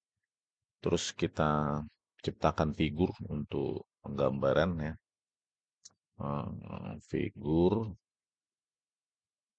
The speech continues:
terus figur size-nya. Oke, fix size-nya anggap aja sepuluh lima rasio. Terus di sini D P I-nya kita tetapkan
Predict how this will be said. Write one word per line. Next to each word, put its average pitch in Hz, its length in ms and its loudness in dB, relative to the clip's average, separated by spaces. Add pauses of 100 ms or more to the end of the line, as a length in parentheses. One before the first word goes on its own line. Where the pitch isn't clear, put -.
terus - 640 -6 (1600)
figur 71 400 -4
size-nya. - 720 -2 (480)
Oke, 76 340 0
fix - 240 -6
size-nya 78 640 0
anggap 71 320 0
aja - 480 -2 (1300)
sepuluh 65 640 -2
lima 71 400 -2 (680)
rasio. 78 840 0 (840)
Terus 85 240 -2
di 80 160 -2
sini 82 240 0
D 76 160 0
P 76 160 0
I-nya 73 240 -2
kita 71 380 0
tetapkan 69 800 -2